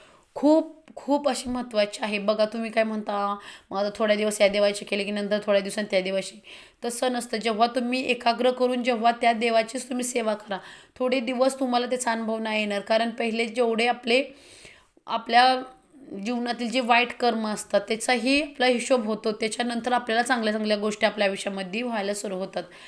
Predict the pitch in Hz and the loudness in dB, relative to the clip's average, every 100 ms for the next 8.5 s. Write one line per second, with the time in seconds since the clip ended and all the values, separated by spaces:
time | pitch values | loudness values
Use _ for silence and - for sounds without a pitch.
0 | - - 202 233 247 269 254 226 214 240 | -20 -14 -2 2 4 2 2 2 2 0
1 | 240 226 220 226 220 233 - 220 214 226 | 0 0 2 -2 -2 -4 -2 -2 -2 -4
2 | 208 208 220 220 226 220 214 208 - 214 | -4 -4 -4 -2 -2 2 2 2 2 0
3 | 208 214 214 202 190 190 170 180 202 202 | 0 -4 -4 -4 -2 -2 -4 -6 -6 -4
4 | 220 208 214 214 247 262 254 214 - - | -4 -4 -4 -4 -4 -4 -4 -6 -16 -20
5 | - - - - _ 214 202 214 214 220 | -20 -20 -20 -20 _ -4 -2 0 2 0
6 | 220 214 214 214 220 220 214 214 233 214 | 0 -2 -2 -2 2 4 4 2 -2 -2
7 | 220 220 220 226 208 208 208 202 - 208 | -4 -2 2 4 4 2 -2 -2 -4 -8
8 | - 233 220 - 214 | -8 -8 -6 -4 -6